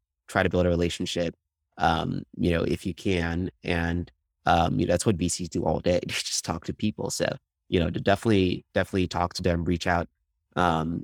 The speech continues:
and, and I would speak for myself, definitely, um, always very excited to talk to founders. Um, but if there is one mistake, it's, it's the, you know, it's this idea that I think has gotten a lot more popular in the last,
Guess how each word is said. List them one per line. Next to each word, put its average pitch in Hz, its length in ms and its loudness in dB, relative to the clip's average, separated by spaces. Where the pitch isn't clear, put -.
and, 82 440 0
and 85 120 0
I 85 60 4
would 85 140 0
speak - 240 0
for 92 80 -2
myself, 85 460 0
definitely, 87 580 -2
um, - 280 -2
always 87 340 4
very 87 180 2
excited 85 320 0
to - 80 -4
talk - 240 -2
to 82 100 -4
founders. - 540 -2
Um, 87 440 4
but 92 320 4
if 98 160 2
there 98 120 4
is 95 140 0
one 101 220 4
mistake, 92 400 -2
it's, 87 320 -6
it's - 200 -4
the, 82 320 0
you - 140 2
know, 80 280 0
it's 104 220 -2
this - 300 -2
idea 92 840 2
that 95 180 0
I 87 80 -2
think 87 240 -4
has 85 400 -4
gotten 90 280 4
a 85 100 0
lot 85 280 2
more 85 640 2
popular 110 580 2
in 107 220 2
the 92 100 0
last, 90 540 -2